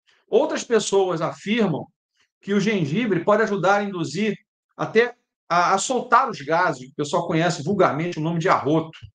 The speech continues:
tá? E se você tiver indigestão, outros usarão o gengibre pra melhorar essa dor no estômago. Pode haver efeitos colaterais? Sim. Tudo que você consome pode ter efeitos colaterais.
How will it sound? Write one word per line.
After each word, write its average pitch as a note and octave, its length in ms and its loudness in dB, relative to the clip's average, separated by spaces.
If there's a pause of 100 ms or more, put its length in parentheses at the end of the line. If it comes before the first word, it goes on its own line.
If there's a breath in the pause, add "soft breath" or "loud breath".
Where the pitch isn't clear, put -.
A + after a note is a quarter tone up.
(380)
tá? D3+ 440 -6 (640)
E D#3 60 -6
se D#3+ 100 -4
você A#3 280 -2
tiver G3 320 2
indigestão, E3+ 880 -2 (920)
outros G#3 420 0
usarão F#3 560 0 (520)
o D#3+ 100 0
gengibre D#3+ 800 -2 (480)
pra F3 180 2
melhorar G3 320 2
essa F#3+ 240 -2
dor F3 220 -4
no G#3 60 -4
estômago. E3 540 -2 (720)
Pode D4 280 4
haver G3 300 -4
efeitos F#3+ 340 -8
colaterais? E3 840 0
Sim. G3+ 460 -6
Tudo C#4 200 -2
que C#4 100 -4
você G#3+ 300 2
consome G3 680 -2
pode B3+ 320 2
ter A3 220 2
efeitos G#3+ 320 -4
colaterais. G#3 760 0